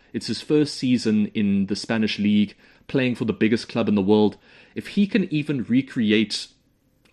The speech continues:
half of the level that he's performing right now for England next year at Euro twenty twenty-four, I think that gives them a huge boost in their attempts to win that title, because I think he, besides, you know, some of the world's greatest strikers, I think he's probably the most impactful player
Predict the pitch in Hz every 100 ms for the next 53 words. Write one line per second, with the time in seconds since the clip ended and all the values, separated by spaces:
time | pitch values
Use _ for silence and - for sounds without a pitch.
0 | - - 139 165 160 - 113 - 113 101
1 | 107 110 98 98 - 113 104 110 - 110
2 | 104 98 95 - 104 95 127 117 113 104
3 | 98 - 104 - 110 101 92 92 107 101
4 | 98 104 95 104 95 - 98 101 - 117
5 | - 107 - 110 98 101 98 113 - -
6 | - 175 170 139 - 107 92 - - _
7 | - - - 107 107 104 - 107 104 104
8 | 104 98 95 - 98 98 95 95 107 -
9 | 110 - 135 - 127 120 113 104 - _
10 | _ _ _ _ _ _ _ - 117 -
11 | 135 135 - - 120 107 98 127 113 117
12 | 101 104 - 110 104 101 - 113 110 95
13 | - 101 123 110 120 113 - 127 127 123
14 | 101 98 104 - 117 110 - 110 - 104
15 | 92 - 117 98 90